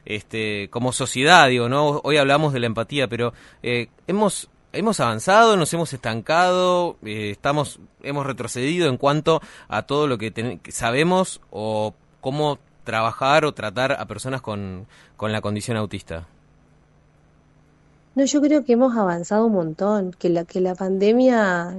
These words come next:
Speaker 2: nos hizo ver un montón de situaciones y sobre todo creo que creó más luz y visualización en diferentes temas, no solamente dentro de la condición, sino de la importancia de, de, de la salud y de los cuidados que ellos tienen.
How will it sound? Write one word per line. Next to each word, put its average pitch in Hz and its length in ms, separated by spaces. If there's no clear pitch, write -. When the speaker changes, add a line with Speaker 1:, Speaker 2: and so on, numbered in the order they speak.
Speaker 2:
nos 165 100
hizo 196 320
ver 196 220
un 208 60
montón 190 360
de 214 100
situaciones 226 880
y 190 160
sobre 180 300
todo 202 680
creo 196 220
que 196 120
creó 185 760
más 175 520
luz 208 520
y 190 220
visualización 185 760
en 220 120
diferentes 208 560
temas, 175 300
no 240 120
solamente 180 580
dentro 180 240
de 175 40
la 175 100
condición, 180 460
sino 190 160
de 226 120
la 226 60
importancia 208 720
de, 180 180
de, 175 240
de 180 120
la 170 160
salud 226 500
y 202 140
de 180 100
los 175 140
cuidados 190 340
que - 80
ellos 185 240
tienen. 202 360